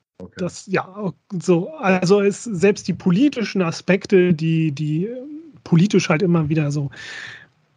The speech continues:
Speaker 2: wie soll man das sagen? Vielleicht, vielleicht könnte man so sagen, die, diese typischen Bruce Wayne Charity-Sachen, die man bei Nolan ja auch immer sieht, ne? So, ja, lass mal ein bisschen Charity machen und nachts verkloppen wir Leute.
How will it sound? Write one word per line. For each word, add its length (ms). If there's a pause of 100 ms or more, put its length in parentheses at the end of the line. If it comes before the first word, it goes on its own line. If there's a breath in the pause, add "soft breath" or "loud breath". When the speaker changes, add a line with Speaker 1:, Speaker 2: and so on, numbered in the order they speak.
(480)
Speaker 2:
wie 100
soll 160
man 100
das 80
sagen? 240
Vielleicht, 340
vielleicht 240
könnte 160
man 120
so 100
sagen, 340
die, 360
diese 500 (300 loud breath)
typischen 680
Bruce 340
Wayne 240
Charity-Sachen, 760
die 100
man 240
bei 160
Nolan 400
ja 100
auch 160
immer 180
sieht, 240
ne? 160
So, 280
ja, 260
lass 160
mal 80
ein 60
bisschen 280
Charity 360
machen 280
und 80
nachts 200
verkloppen 340
wir 80
Leute. 400